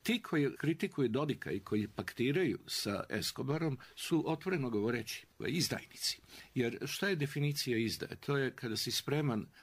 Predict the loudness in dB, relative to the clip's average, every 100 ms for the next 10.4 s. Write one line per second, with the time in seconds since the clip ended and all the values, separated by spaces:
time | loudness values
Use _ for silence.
0 | -20 -4 0 0 2 0 0 0 0 2
1 | 0 0 0 0 0 0 -2 -2 -2 0
2 | 0 0 -2 -4 -4 -2 0 0 0 -2
3 | -2 -4 -2 -2 0 -2 -2 -6 -2 0
4 | 0 -4 -4 -4 -6 -10 -6 -6 -6 -6
5 | -4 -4 -2 -4 -2 -2 -4 -8 -2 0
6 | 2 2 2 2 0 0 0 2 2 0
7 | 2 4 4 0 -6 _ -6 -2 0 0
8 | 0 0 0 -2 -6 -2 2 2 0 -2
9 | -8 -10 -6 -2 2 2 2 2 0 -4
10 | -4 -2 -4